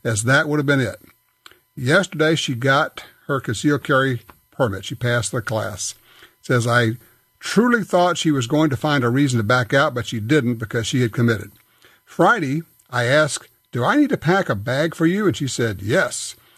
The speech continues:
I packed up the range bag with the gear, water, and snacks.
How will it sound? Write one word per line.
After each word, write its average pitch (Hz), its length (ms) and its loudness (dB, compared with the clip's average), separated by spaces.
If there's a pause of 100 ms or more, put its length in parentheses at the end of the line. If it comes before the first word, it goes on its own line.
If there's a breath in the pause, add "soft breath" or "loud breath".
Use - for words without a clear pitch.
(180 soft breath)
I 117 100 -4
packed 143 300 2
up 156 120 0
the 127 80 -4
range 156 300 2
bag 180 340 2
with 131 160 -6
the 90 80 -12
gear, 151 420 2
water, 143 340 0
and 135 120 0
snacks. - 560 -2